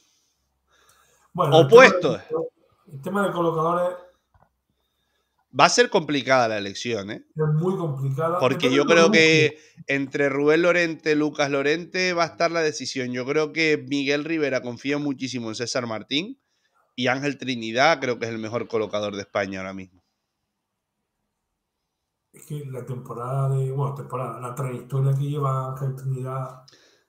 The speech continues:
Speaker 1: primero en el, en Varsovia, ahora en
Speaker 2: Todo el mundo sabe que yo elijo a Lucas Lorente, pero esto ya
Speaker 1: Yo
Speaker 2: depende de
Speaker 1: creo
Speaker 2: Miguel Rivera.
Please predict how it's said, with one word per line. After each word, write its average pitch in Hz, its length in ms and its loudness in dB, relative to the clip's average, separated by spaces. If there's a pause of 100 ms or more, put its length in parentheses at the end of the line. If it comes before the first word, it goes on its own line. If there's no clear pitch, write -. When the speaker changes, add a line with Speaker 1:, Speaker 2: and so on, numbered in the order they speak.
(200)
Speaker 1:
primero 147 420 2
en 139 80 2
el, 139 280 0
en 143 120 0
Varsovia, 135 640 -2
ahora 131 880 -8
en 123 440 -18 (680)
Speaker 2:
Todo 143 200 4
el 147 80 4
mundo 135 200 -2
sabe 151 300 4
que 139 100 2
yo 139 80 4
elijo 135 160 6
a 131 60 6
Lucas 117 280 -2
Lorente, 98 480 -10 (720)
pero 156 340 8 (200)
esto - 200 -8
ya 120 100 4
Speaker 1:
Yo 113 40 6
Speaker 2:
depende 113 280 2
de 117 80 2
Speaker 1:
creo - 40 -2
Speaker 2:
Miguel 107 240 -4
Rivera. 95 400 -8